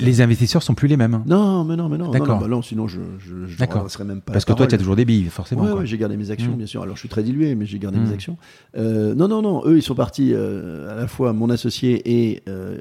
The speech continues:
Speaker 2: alors, ils l'ont viré, lui, au bout de trois mois,
Speaker 1: Hmm.
Speaker 2: euh, plus tard,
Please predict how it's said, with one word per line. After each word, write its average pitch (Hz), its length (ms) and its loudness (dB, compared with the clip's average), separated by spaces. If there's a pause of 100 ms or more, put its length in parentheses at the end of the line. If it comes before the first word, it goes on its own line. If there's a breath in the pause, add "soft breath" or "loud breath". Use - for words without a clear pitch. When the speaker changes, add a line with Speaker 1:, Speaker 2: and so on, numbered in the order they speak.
Speaker 2:
alors, 98 160 -4
ils 117 80 2
l'ont 120 100 2
viré, 120 300 4
lui, 117 240 6
au 107 60 4
bout 107 140 0
de 101 200 0
trois 98 160 -4
mois, 139 260 -2 (220 loud breath)
Speaker 1:
Hmm. 107 120 -2 (180)
Speaker 2:
euh, 98 480 -2
plus 101 160 -6
tard, 147 360 2